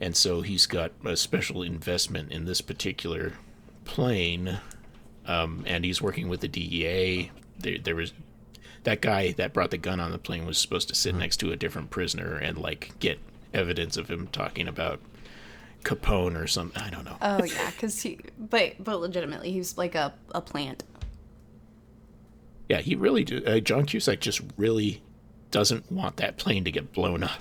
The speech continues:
Speaker 1: <laughs> That's, that's
Speaker 3: That's,
Speaker 1: his
Speaker 3: that's
Speaker 1: entire
Speaker 3: his,
Speaker 1: motivation.
Speaker 3: yeah. It's not about the people. It's not about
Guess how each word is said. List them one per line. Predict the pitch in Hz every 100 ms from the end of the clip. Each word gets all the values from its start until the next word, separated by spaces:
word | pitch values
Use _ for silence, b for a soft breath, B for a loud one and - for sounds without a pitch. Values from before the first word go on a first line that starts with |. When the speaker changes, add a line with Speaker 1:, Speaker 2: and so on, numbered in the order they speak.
| -
Speaker 1:
<laughs> | -
That's, | 160 - - - - - - - - B B B
that's |
Speaker 3:
That's, | - 247
Speaker 1:
his | 143 117
Speaker 3:
that's | 107
Speaker 1:
entire | 92 - -
Speaker 3:
his, | -
Speaker 1:
motivation. | 185 92 175 170
Speaker 3:
yeah. | 202 180 185 - - - - -
It's | 196 214
not | 202
about | 196 185 185
the |
people. | 185 185 - 180
It's | -
not | 190 175
about | 175 170 170 -